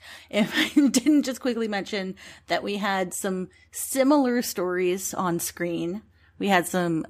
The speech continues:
some Carbon Creek in our reprise, where we have Vulcans crashing on Earth much earlier than we thought they did. And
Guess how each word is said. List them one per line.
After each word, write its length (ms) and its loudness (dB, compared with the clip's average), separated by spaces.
some 200 -6
Carbon 340 2
Creek 420 -2
in 80 0
our 200 2
reprise, 680 -2
where 140 2
we 120 4
have 280 2
Vulcans 720 -2
crashing 460 0
on 180 2
Earth 360 -4
much 200 -4
earlier 420 2
than 220 0
we 100 -2
thought 300 2
they 120 0
did. 360 0
And 160 6